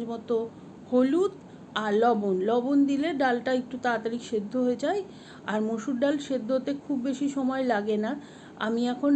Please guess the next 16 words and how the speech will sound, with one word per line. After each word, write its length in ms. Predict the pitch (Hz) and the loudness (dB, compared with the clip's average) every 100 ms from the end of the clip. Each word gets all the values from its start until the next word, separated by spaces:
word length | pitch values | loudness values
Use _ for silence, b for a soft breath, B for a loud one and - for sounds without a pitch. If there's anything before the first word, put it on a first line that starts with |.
| 247 | 2
ঢাকনা 340 | 220 214 233 226 | -2 -6 -4 -2
দিয়ে 160 | 247 339 349 | -2 -2 -2
সাত 220 | 285 226 220 | -2 -2 -2
আট 120 | 214 226 | -4 -4
মিনিট 240 | 226 311 320 | -2 -2 -2
এটাকে 380 | 247 220 214 359 - B B B B 226 | -4 -4 -4 -6 -8 B B B B 0
রান্না 280 | 226 208 190 | 2 0 -2
করে 160 | 190 180 175 | -6 -6 -8
নেব। 140 | 170 175 B B B - | -8 -12 B B B -10
সাত 240 | - 247 254 | -2 -2 0
আট 120 | 269 247 | -2 0
মিনিটের 380 | 277 277 294 294 277 | 0 0 2 4 4
মধ্যেই 300 | 247 277 277 | 4 0 0
কিন্তু 200 | 269 254 285 | -2 0 -2
এটা 160 | 277 277 339 - | 2 2 2 0
সেদ্ধ 280 | 262 247 | -2 0